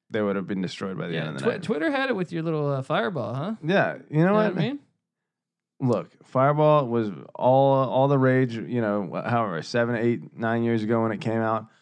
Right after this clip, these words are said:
Speaker 1: I'm still riding that train.
Speaker 2: <laughs>
Speaker 1: Uh, I'm slow to adjust.
Speaker 2: I, I, I posted a picture. They were shitting on me. I, 'cause, but I will say, I mean, look,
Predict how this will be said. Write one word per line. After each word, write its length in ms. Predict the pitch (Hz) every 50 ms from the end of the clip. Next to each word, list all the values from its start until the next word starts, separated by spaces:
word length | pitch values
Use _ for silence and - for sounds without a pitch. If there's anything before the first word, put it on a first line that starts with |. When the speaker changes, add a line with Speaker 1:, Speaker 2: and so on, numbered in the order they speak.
| _ _ -
Speaker 1:
I'm 120 | - 117 117
still 260 | - - 151 143 143
riding 300 | 135 139 131 135 131 131
that 180 | 131 123 104
train. 380 | - - 123 120 120 123 123 123
Speaker 2:
<laughs> 240 | 117 117 - - - - - - - - - -
Speaker 1:
Uh, 180 | - 87 82 73 85
I'm 160 | 113 120 113
slow 340 | 110 - - 139 139 139 139
to 360 | 139 139 139 135 127 120 127
adjust. 560 | 123 117 117 127 123 123 120 117 - - _ _ _ _
Speaker 2:
I, 180 | - 202 202 202 160 190 190 190 196 202
I, 200 | 190 185 180 180 190
I 80 | 190
posted 380 | 180 - 196 196 175 - 190 175
a 20 |
picture. 280 | 160 - 185 180 - 180
They 60 | 165
were 80 | 156 147
shitting 380 | 139 - - 185 190 190 190
on 160 | 180 165 165 165
me. 180 | 160 160 156
I, 280 | 151 151 156 156 151 - -
'cause, 140 | 160 151 143
but 300 | 139 165 160 160 - -
I 180 | 160 165 175
will 160 | 190 208 208 196
say, 260 | 202 - 208 202 180
I 60 | 156
mean, 340 | 156 156 147 143 139 135 196
look, 200 | 196 170 -